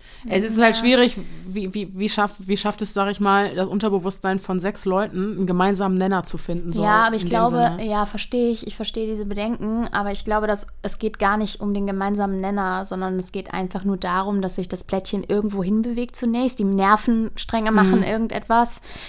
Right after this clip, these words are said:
Speaker 2: So, und wenn du dann zum Beispiel auf ein J kommst, dann werden alle sofort gemeinsam das A dazu denken oder so.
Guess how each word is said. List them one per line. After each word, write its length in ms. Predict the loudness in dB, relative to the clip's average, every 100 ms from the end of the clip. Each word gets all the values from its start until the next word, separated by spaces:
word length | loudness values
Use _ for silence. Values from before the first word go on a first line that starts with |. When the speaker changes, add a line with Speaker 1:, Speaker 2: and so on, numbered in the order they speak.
| -6
Speaker 2:
So, 100 | 2
und 80 | 4
wenn 100 | 4
du 60 | 4
dann 140 | 4
zum 100 | 4
Beispiel 240 | 2 2 0
auf 140 | 4
ein 80 | 4
J 280 | 4 2 -2
kommst, 520 | 2 4 4 2 0
dann 120 | 2
werden 200 | 2 2
alle 180 | 2 2
sofort 580 | 0 2 2 2 0 0
gemeinsam 680 | 2 2 2 2 2 0 -4
das 260 | -2 -2 0
A 360 | 4 6 4 2
dazu 400 | -4 -6 -4 -2
denken 520 | -2 -4 -8 -10 -10
oder 220 | -10 -10 -10
so. 260 | -12 -14